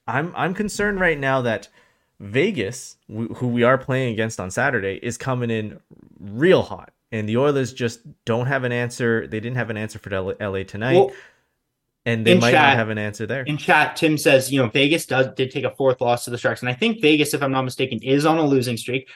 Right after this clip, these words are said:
Speaker 2: But the thing is, going into a game against the Oilers, I, that does not, like, for other teams, "Oh, yeah, Vegas on a losing streak. They have lost their game. You know, oh, we're gonna go in and steamroll." The Oilers are, you know, the king of the slump busters.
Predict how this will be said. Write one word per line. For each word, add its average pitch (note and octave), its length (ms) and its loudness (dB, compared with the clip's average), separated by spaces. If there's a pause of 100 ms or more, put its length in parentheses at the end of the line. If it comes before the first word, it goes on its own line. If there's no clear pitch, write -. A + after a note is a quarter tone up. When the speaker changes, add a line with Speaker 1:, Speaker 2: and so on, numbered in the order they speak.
(140)
Speaker 2:
But F3 180 6
the G3 80 4
thing A3+ 220 6
is, A3 160 6
going G3+ 240 8
into G#3 220 6
a G3 40 8
game G#3+ 200 6
against G3+ 220 2
the G3 80 4
Oilers, F#3 500 6 (320)
I, D#3+ 320 4 (100)
that F3+ 260 4
does F3 180 0
not, F3+ 340 4
like, D#3+ 300 4
for E3+ 100 4
other G#3 220 6
teams, G3 320 -2
"Oh, C3 160 -2
yeah, A2 180 -2
Vegas C#3+ 360 4
on B2+ 100 2
a A#2 80 0
losing D3 300 6
streak. D3+ 180 0
They B2+ 80 -2
have A#2+ 260 2
lost C3 220 0
their B2+ 120 2
game. B2+ 260 2
You A#2+ 80 2
know, A#2+ 200 4
oh, B2 140 4
we're A#2 140 0
gonna A#2+ 180 0
go A#2 260 0
in A#2 60 0
and G#2+ 100 -4
steamroll." B2+ 380 -2 (140)
The F#3 60 10
Oilers A#3+ 340 10
are, E3+ 260 8
you D3 140 0
know, C#3+ 120 2
the D3+ 80 2
king F3+ 280 0
of D#3+ 100 0
the C3+ 80 -2
slump D3 380 0
busters. A#2+ 480 -4